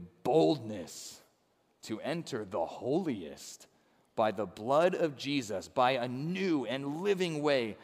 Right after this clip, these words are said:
which he consecrated for us through the veil that is his flesh, and having a high priest over the house of God,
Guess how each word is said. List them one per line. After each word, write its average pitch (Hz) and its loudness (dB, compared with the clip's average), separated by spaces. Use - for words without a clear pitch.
which 151 -2
he 220 0
consecrated 180 0
for 151 0
us 147 6
through 226 0
the 233 0
veil 180 8
that 147 4
is 196 6
his 226 2
flesh, 185 6
and 170 4
having 220 6
a 175 4
high 220 4
priest 226 -2
over 294 6
the 254 6
house 233 6
of 202 -4
God, 123 2